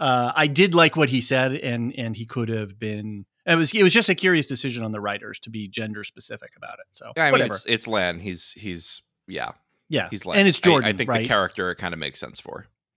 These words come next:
Speaker 1: And, and Jordan writing in the context, and you, you're gonna carry some of that, that is gonna carry through no matter
Speaker 2: He's,
Speaker 1: what.
Speaker 2: he's also talking to a man, you know what I mean? <laughs> Like,
Speaker 1: Yeah,
Speaker 2: it's,
Speaker 1: it's true.
Speaker 2: it's all right.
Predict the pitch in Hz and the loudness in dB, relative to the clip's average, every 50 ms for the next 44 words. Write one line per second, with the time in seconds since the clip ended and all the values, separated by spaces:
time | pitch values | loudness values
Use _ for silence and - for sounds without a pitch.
0 | _ - 214 214 208 196 196 208 196 190 170 156 170 165 151 143 143 139 131 135 | _ 2 4 4 4 4 2 2 2 2 4 6 6 6 6 4 4 4 6 6
1 | 131 127 127 123 127 123 113 - - 120 113 113 - 113 107 - - 120 113 117 | 4 4 2 2 0 0 -2 -2 -4 -4 -4 -4 -4 -4 -6 -6 -6 -4 -4 -4
2 | 110 113 127 175 156 139 127 107 143 143 135 123 - - 143 131 131 151 - - | -6 -6 -8 -4 -2 -2 0 2 2 2 2 2 2 2 2 2 2 2 2 4
3 | 185 170 156 147 139 127 123 143 139 - _ - 135 123 - _ _ _ _ 196 | 4 6 6 6 6 4 2 -2 -10 -12 _ -4 -4 -4 -4 _ _ _ _ -12
4 | 196 143 120 - 143 127 117 113 - - 123 110 110 101 - - 113 104 104 107 | -8 -8 -6 -2 -2 -2 -2 -4 -6 -6 -6 -6 -6 -8 -10 -10 -10 -8 -8 -8
5 | 104 101 98 98 104 101 - 202 - - 135 196 202 247 - - - 180 - - | -10 -10 -10 -10 -6 -4 -4 -4 -4 -2 -2 0 2 2 4 4 4 2 2 4
6 | - 123 123 - - 104 92 - - 90 85 85 71 65 60 - - - 101 104 | 4 4 4 4 2 -4 -4 -2 -4 -4 -4 -4 -4 -6 -6 -8 -6 -2 0 2
7 | 113 - - - 214 185 160 - 175 156 147 - 175 - 147 131 135 135 - - | 2 2 4 4 4 4 4 4 4 2 4 4 4 4 4 4 2 0 -2 -2
8 | - 156 113 92 - 143 160 - - 147 113 92 82 71 60 - | 0 0 0 0 -2 -2 0 4 4 4 6 4 2 0 -4 -6